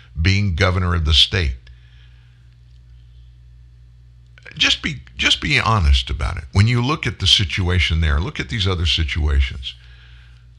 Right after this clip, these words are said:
Most of the problems that are being caused either are solely caused or have a seed that comes from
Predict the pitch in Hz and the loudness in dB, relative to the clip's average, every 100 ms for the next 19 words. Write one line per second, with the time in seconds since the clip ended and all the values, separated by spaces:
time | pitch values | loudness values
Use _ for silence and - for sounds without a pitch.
0 | - - - - - 139 233 - 139 104 | -20 -20 -20 -14 -2 0 2 0 0 -2
1 | 92 - - 160 160 98 90 82 95 92 | -2 -4 0 0 2 0 0 0 0 0
2 | 95 92 85 - 67 60 80 80 - - | 2 2 2 0 -2 0 0 -2 -2 -8
3 | - - - - - - - - - - | -20 -20 -20 -20 -20 -20 -20 -20 -20 -20
4 | - - 139 139 131 - - 110 101 87 | -18 -4 0 4 4 4 2 4 6 6
5 | - 151 160 156 113 - 143 139 135 - | 6 4 4 2 0 2 4 6 4 2
6 | 104 107 110 98 92 - - 143 107 95 | 4 4 4 4 6 6 4 0 0 -2
7 | 92 90 - - - - - - - - | -2 -6 -10 -20 -20 -20 -20 -20 -20 -20
8 | - 110 - - 143 139 - - 107 101 | -2 -2 0 0 2 2 -2 0 2 2
9 | 101 | 0